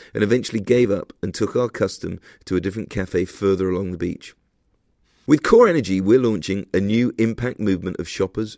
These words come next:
retailers and brands, where they can make a positive impact on our planet by playing their part via an exciting new impact store. We recently agreed to deal with Niall Quinn and his team for their A I-powered e-commerce platform.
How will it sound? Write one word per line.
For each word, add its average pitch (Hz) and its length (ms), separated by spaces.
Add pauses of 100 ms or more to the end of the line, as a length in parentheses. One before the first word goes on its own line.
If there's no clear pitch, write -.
retailers 90 520
and 92 120
brands, 82 480 (200)
where 95 140
they 123 160
can 123 160
make 104 180
a 95 60
positive 135 440
impact 104 460
on 92 80
our 98 140
planet 92 380 (260)
by 101 140
playing 113 400
their 131 180
part 87 320
via 87 340
an 87 140
exciting 104 720 (180)
new 98 400
impact 87 480
store. 73 320 (280)
We 143 160
recently 143 420
agreed 104 220
to 98 60
deal 98 180
with 92 120
Niall 101 240
Quinn 85 380
and 85 140
his 98 180
team 80 340 (240)
for - 140
their 92 260
A 120 180
I-powered 107 840
e-commerce 98 580
platform. 73 540